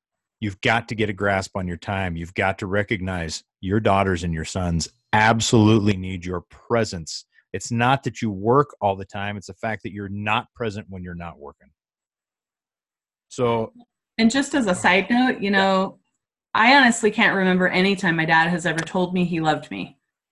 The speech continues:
Speaker 1: Mm-hmm.
Speaker 2: I remember it written in cards, but other than that, I don't remember him ever telling me to my face that he loves me.
Speaker 1: Yeah.
Speaker 2: And very, very few hugs ever.
Speaker 1: Yeah. So,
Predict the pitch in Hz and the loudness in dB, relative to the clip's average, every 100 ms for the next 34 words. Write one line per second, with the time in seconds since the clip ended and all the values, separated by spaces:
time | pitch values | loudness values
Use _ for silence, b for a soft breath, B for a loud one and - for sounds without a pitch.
0 | _ 87 127 - - 180 185 196 202 202 | _ -16 -16 -16 -2 2 4 4 4 4
1 | 190 - 180 - 170 170 165 160 185 202 | 2 2 2 2 0 0 2 4 4 0
2 | - - _ 180 170 - 180 185 175 180 | -8 -14 _ -2 -2 0 0 0 0 0
3 | 170 165 - 160 165 - 175 170 170 165 | 4 4 2 0 -2 -2 -2 -2 -2 -4
4 | 175 165 - 175 180 165 139 160 _ - | -2 -2 0 0 2 2 0 -4 _ -6
5 | 190 175 160 156 151 170 180 170 175 147 | 0 0 0 -2 -6 -4 -2 0 0 -2
6 | 147 - 151 151 156 147 143 135 - 151 | -2 -6 -8 -8 -6 -4 -4 -6 -12 -12
7 | _ _ _ _ 82 69 _ _ - 160 | _ _ _ _ -18 -18 _ _ -4 -2
8 | 170 160 185 208 208 196 185 180 175 180 | -2 -2 0 4 4 4 4 4 4 0
9 | 175 160 165 131 113 - - - _ 170 | -4 -2 0 0 -4 -12 -16 -20 _ -4
10 | 147 123 92 _ _ _ _ 104 90 76 | -2 -2 -6 _ _ _ _ -12 -10 -10
11 | - _ _ _ _ _ _ - 139 127 | -16 _ _ _ _ _ _ -6 -2 -2